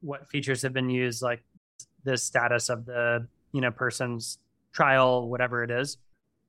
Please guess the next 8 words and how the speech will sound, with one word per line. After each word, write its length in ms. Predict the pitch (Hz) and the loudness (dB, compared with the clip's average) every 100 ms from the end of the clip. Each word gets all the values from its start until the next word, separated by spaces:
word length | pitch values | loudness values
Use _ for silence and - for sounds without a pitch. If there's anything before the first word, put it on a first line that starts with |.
| _ _ _ _ _ _ _ _ _ _ _ _ _ _ _ _ - | _ _ _ _ _ _ _ _ _ _ _ _ _ _ _ _ 2
And 80 | 190 | 4
of 120 | 180 | 6
course, 300 | 214 202 180 | 8 8 6
like, 140 | 175 | 4
I 80 | 151 | 4
wanna, 400 | 147 147 139 139 147 - | 4 2 0 -4 -10 -2
you 120 | 151 | 2
know, 280 | 131 123 | 2 2